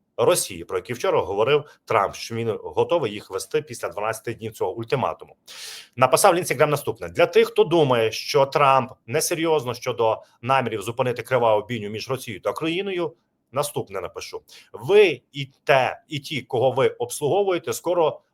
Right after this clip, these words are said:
зроблять сумну помилку. Ви скоро побачите, що Джо Байден більше не президент. Сідайте за стіл переговорів. Що відповів йому Медведєв? На тебе і на Трампа, не т-, не тобі і не Трампові диктувати,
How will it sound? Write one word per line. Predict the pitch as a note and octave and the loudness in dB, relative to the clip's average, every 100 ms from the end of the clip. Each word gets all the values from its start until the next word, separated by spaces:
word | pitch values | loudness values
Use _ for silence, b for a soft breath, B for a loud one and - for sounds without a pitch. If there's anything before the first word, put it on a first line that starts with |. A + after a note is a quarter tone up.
| - | -8
зроблять | A2 C3 E3 D3 C#3+ | -4 0 2 0 -4
сумну | - A#2 A#2+ C#3+ | -6 -6 -2 -2
помилку. | C#3+ E3 B2+ F#2+ E2+ F2+ b b | -2 2 2 2 -6 -8 b b
Ви | F#2 E3+ | -6 -4
скоро | - G3 | 0 0
побачите, | G3+ G#3 B2 A#2 - G#2+ A2+ | 2 4 4 4 0 -6 -6
що | - - G#2+ | -6 -6 -8
Джо | F2+ C3 | -2 -2
Байден | A#2 F3+ G3 E3 | 0 0 -2 -4
більше | A#2+ D#3 - G2+ | -8 -8 -8 -8
не | A#2 | -6
президент. | C#3+ C3 A#2 G2 F2+ - | -4 -4 -4 -4 -6 -10
Сідайте | A#2+ B2+ F#3+ A2+ | -4 -2 -2 -4
за | F#2 | -10
стіл | - D3 C3 | -10 -10 -4
переговорів. | C3 A#2+ A#2 G2 D#2+ _ b b b | -2 -2 -2 -4 -6 _ b b b
Що | - - | -8 2
відповів | G#3+ G#3 E3+ F3 | 2 2 -2 -2
йому | E3 D#3 | -2 -4
Медведєв? | D#3 C#3+ B2+ E2 - _ _ b b | -4 -4 -4 -6 -12 _ _ b b
На | A2 D3 | 2 2
тебе | - F#3+ F#3+ C#3 A2+ | 4 4 4 4 4
і | C3+ | 0
на | B2 | -2
Трампа, | A2+ D3+ F#3 F#3 C#3+ A2 F2+ - | 0 2 0 2 2 2 0 -8
не | G#2+ B2 | -6 -4
т-, | C#3 - | -4 -6
не | C3 C#3 | -4 -2
тобі | D3 C#3 C3+ E3+ D3 | -2 -4 -4 -4 -4
і | |
не | C3 | -4
Трампові | B2+ C3+ F3+ D#3+ G#2 F2+ F2+ | 0 4 4 4 2 -10 -10
диктувати, | A2+ A2 A#2 A#2 F3 F3+ A2 F2+ | -10 -8 -4 0 2 2 -2 -4